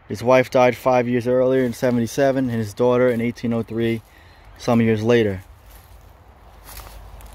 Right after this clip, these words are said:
And as I mentioned earlier, the Wyckoffs, uh, were early settlers of Freehold, probably related to the original pr-,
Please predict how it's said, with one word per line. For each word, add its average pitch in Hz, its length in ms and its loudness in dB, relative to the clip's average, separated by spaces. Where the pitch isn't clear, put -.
And 113 160 2
as 113 140 4
I 120 80 4
mentioned 135 340 2
earlier, 139 300 6
the 123 80 4
Wyckoffs, 123 800 2
uh, 101 440 2
were 107 140 -2
early 131 240 4
settlers 139 320 2
of 120 80 -8
Freehold, 156 600 -2
probably 123 280 0
related 127 340 4
to 127 80 -12
the 127 100 0
original 127 300 0
pr-, 139 100 -12